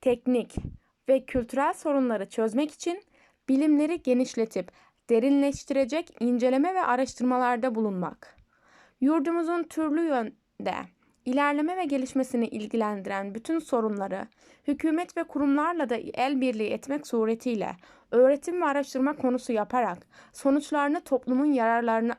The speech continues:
yararlanmasına sunmak ve hükümetçe istenecek inceleme ve araştırmaları sonuçlandırarak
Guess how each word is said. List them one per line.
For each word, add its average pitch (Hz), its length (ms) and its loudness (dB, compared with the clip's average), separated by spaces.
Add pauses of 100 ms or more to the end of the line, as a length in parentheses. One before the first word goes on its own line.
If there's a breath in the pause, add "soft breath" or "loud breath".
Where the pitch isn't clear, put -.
(140)
yararlanmasına 226 760 0
sunmak 311 560 -4 (440 soft breath)
ve 320 140 2
hükümetçe 330 640 -2
istenecek 269 640 -2
inceleme 262 540 2
ve 240 40 2
araştırmaları 247 840 -2 (440 loud breath)
sonuçlandırarak 285 1000 0